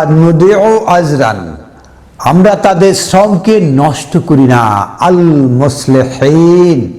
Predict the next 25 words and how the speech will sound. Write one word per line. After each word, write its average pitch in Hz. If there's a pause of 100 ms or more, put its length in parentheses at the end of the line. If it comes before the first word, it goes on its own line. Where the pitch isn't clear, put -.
(480)
যারা 120 (240)
সংস্কার 127
করেছে, - (720)
সমাজের 190
যারা 196 (180)
সংস্কার 180
করেছে, 139
মানুষের 160
যারা 185
সংস্কার 175
করেছে, 127 (560)
এদের 180
এই 190
পরিশ্রমকে 165
আমরা 127
নষ্ট 98 (220)
করি 95
না। 92 (1300)
আমরা 151 (140)
সূরা 143 (260)
আরাফের 143 (100)
একশো 123
সত্তর 143
আয়াতের 135
মাধ্যমে 127